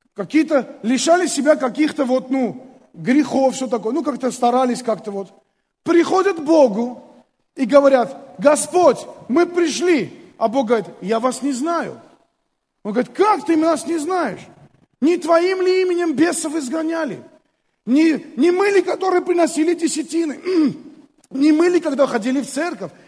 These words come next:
Не мы ли пытались сделать эти вещи?» Он говорит: «Я вас не знаю, ребята. Я вас не знаю». Почему? Почему он не знает? Знаете почему? Потому что они пришли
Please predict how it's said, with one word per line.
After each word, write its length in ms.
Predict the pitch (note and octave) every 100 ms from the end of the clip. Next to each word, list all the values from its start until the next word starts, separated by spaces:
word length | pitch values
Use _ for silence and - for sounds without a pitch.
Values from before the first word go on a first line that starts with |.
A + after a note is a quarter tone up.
| -
Не 160 | C4
мы 160 | D4 F#4
ли 160 | F4+ D4 - - -
пытались 400 | D4+ D4+ E4 E4
сделать 280 | G#3+ D#4 D4+
эти 160 | A#3
вещи?» 280 | B3 D4 A#3+
Он 80 | A3
говорит: 200 | G#3+ F3
«Я 120 | G#3+
вас 220 | A#3 A#3+
не 100 | A#3+
знаю, 280 | G#3+ B3+ A#3
ребята. 440 | F#3 G#3+ A3+ - - _ _ _ _ _ _ -
Я 100 | A3
вас 200 | B3+ A#3+
не 100 | B3+
знаю». 340 | A3+ C4+ E3 - _ -
Почему? 800 | A#3 - D#4+ G4 E4+ D#3+ - _
Почему 360 | - A3 D4 E4+
он 100 | C4+
не 60 | F3+
знает? 300 | C#3+ C#3+ B2 _ _
Знаете 300 | F3 A#3+ A3
почему? 400 | F#3 - D#3 C3+ _ _ _ -
Потому 400 | G#3 A3 G#3+ A#3
что 200 | A#3 -
они 280 | - G#3 A3+
пришли 600 | A3 G#3+ F3+ G#3+ G3+ A#2